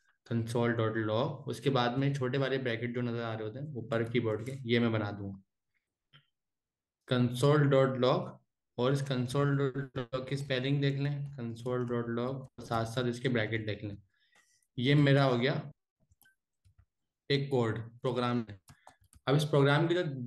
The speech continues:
दोनों bracket के दरमियान में मुझे एक काम ये करना है,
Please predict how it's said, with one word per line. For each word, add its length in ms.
दोनों 300
bracket 340
के 100
दरमियान 520
में 200
मुझे 180
एक 120
काम 240
ये 80
करना 220
है, 240